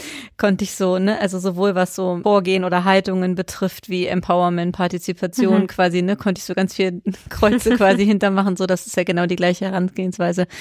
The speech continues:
Speaker 1: die wir in der Gesundheitsförderung und Prävention auch haben, äh, dann sozusagen das, das dicke Brett sozusagen der Gerechtigkeit,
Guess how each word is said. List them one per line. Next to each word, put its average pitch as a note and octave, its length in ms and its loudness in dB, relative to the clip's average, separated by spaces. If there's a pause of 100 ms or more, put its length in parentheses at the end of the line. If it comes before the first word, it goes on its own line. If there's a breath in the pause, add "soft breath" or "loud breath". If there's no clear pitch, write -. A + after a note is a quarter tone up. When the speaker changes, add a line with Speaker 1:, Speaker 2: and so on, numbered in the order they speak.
(480 loud breath)
Speaker 1:
die F3+ 120 -2
wir F3 120 2
in E3+ 80 -2
der E3+ 120 0
Gesundheitsförderung F3 560 -2
und F3 320 0
Prävention F3 540 0
auch F3+ 180 0
haben, F3+ 320 2
äh, F#3 160 -2
dann F3 240 2
sozusagen F3 480 0
das, E3+ 220 -4
das F3+ 200 0
dicke F#3 220 0
Brett F#3 380 0
sozusagen F3 560 -2
der F3 100 0
Gerechtigkeit, F3 880 -2